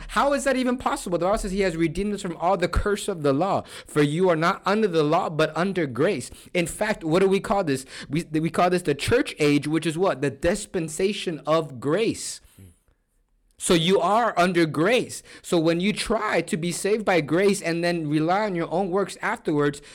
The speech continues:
that is what Paul said, "Who has bewitched you?" If you started out in the spirit of grace, but now do you, are you made perfect by the flesh?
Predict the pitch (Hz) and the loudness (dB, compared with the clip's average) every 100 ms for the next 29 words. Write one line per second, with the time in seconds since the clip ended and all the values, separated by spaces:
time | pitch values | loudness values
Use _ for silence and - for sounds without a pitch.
0 | - 127 127 160 277 349 - 151 151 156 | -18 -10 0 2 2 -2 -4 -4 0 0
1 | 139 - 165 156 - 135 127 208 196 165 | 0 0 0 0 0 0 0 -4 -2 -4
2 | 139 120 139 127 135 190 202 - - 143 | -6 -8 -10 -8 -2 0 0 -4 -6 -4
3 | 107 90 - - - 135 131 208 208 208 | -4 -6 -14 -16 -8 -6 -2 -2 -2 0
4 | 202 226 180 202 160 107 - - - - | 2 2 2 2 2 0 -12 -18 -12 -4
5 | 165 147 - - 180 202 190 127 113 180 | 0 0 0 0 4 4 2 -2 0 0
6 | 143 - - - - 156 151 151 196 196 | 0 -4 -16 -20 -4 0 2 4 2 2
7 | 170 147 151 151 156 196 185 175 - - | -2 0 2 2 2 0 2 0 0 2
8 | 240 262 - 202 123 - - 139 147 139 | 2 2 0 -2 -2 -8 -4 2 2 0
9 | - 156 110 - | -2 -2 -2 -6